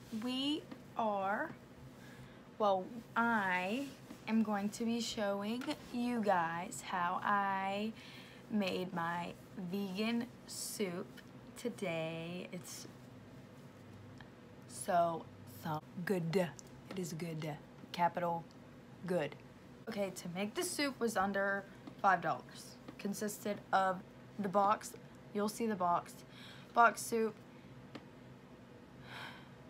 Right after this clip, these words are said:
Let me think. Consisted of the boxed soup, celery, chickpeas, corn,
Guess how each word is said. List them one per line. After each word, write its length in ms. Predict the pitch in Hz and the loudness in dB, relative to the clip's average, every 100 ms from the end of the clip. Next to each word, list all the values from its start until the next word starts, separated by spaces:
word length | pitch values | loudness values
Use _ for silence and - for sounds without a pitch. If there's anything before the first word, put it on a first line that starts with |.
| - - - - - - - - - - - - - - - - - - - - - - 226 | -18 -18 -18 -18 -18 -18 -16 -16 -14 -16 -16 -18 -18 -18 -16 -16 -16 -18 -16 -16 -14 -10 -8
Let 80 | |
me 60 | 220 - | -6 -8
think. 160 | - - - - - - - - - - | -12 -14 -18 -18 -14 -14 -14 -16 -18 2
Consisted 640 | 247 233 254 240 269 233 | 4 4 2 -2 -2 0
of 260 | 208 202 180 | 2 0 0
the 80 | |
boxed 500 | 185 214 233 233 - | 2 4 4 2 -6
soup, 440 | - - 226 208 226 - - - - | -6 0 2 2 -2 -8 -16 -18 -12
celery, 760 | - - 202 208 214 220 247 247 - - - | -6 2 4 6 4 4 2 -2 -8 -16 -12
chickpeas, 1000 | - 220 185 - 208 190 190 185 - - - - - - - - | -2 -2 -2 -4 -4 -2 -4 -6 -10 -14 -16 -18 -16 -16 -14 -14
corn, 640 | - 226 226 220 233 262 | -2 2 4 6 4 2